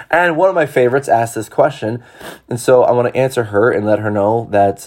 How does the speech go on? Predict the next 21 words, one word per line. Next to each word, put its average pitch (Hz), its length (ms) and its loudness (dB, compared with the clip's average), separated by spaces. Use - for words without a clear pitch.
uh, 98 240 -6
you 131 140 -8
will 143 160 -2
get 131 220 -2
bad 117 160 0
reviews, 101 520 -8
and 101 100 -4
it 90 60 0
will 107 140 0
suck. - 420 0
But - 120 -8
here's 110 180 0
how 110 100 2
you 95 420 -2
kinda - 180 2
overcome 101 400 0
that. - 280 -6
So - 80 0
here's 131 180 4
number 139 160 4
one. 101 280 -2